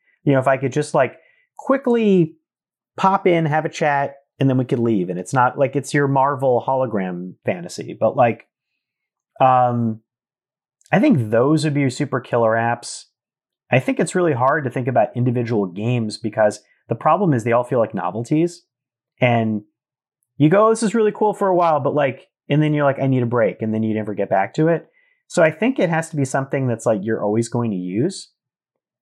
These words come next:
I think it's super tough. Like, I think about A R, it's so hard to pinpoint 'cause I don't even think it's a thing. It's like a, it's like a layer, as everyone says. So it's, um,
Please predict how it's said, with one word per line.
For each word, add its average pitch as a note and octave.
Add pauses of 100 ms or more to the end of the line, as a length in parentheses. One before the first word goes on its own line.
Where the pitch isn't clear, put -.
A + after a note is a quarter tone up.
I C3+
think E4+
it's -
super D#3+
tough. D#3+
Like, G2+
I A#2
think F#3
about D#3
A G#2
R, C3
it's -
so F3+
hard C#3+
to G2+
pinpoint F#3 (360)
'cause C3+
I D#3
don't A3
even G3+
think D3+
it's C3
a G2 (160)
thing. F#2+
It's F2+
like A#2+
a, G#2+
it's -
like A#2
a A2+
layer, G#2+ (640)
as A2+
everyone G#2
says. A2
So A2+
it's, G#2
um, G2